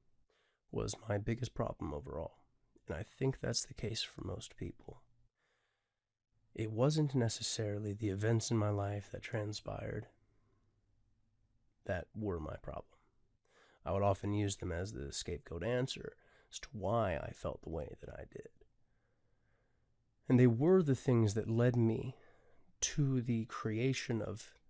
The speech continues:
the negative expectation that I was carrying, the creation of the negative framework that I was viewing life through. But the problem was the negative framework.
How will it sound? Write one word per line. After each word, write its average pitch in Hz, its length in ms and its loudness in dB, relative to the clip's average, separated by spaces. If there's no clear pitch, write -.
the 104 60 0
negative 95 360 -2
expectation - 760 -10
that - 100 -12
I 67 120 -10
was - 140 -12
carrying, - 400 -12
the - 80 -16
creation 127 760 2
of 101 120 0
the 101 100 4
negative 98 440 0
framework 101 560 -4
that - 120 -6
I 110 60 -4
was 101 240 -4
viewing 110 460 0
life 107 400 -4
through. - 220 -12
But - 120 -14
the - 60 -8
problem 117 560 0
was 101 180 0
the 101 120 -8
negative 98 400 -6
framework. - 560 -4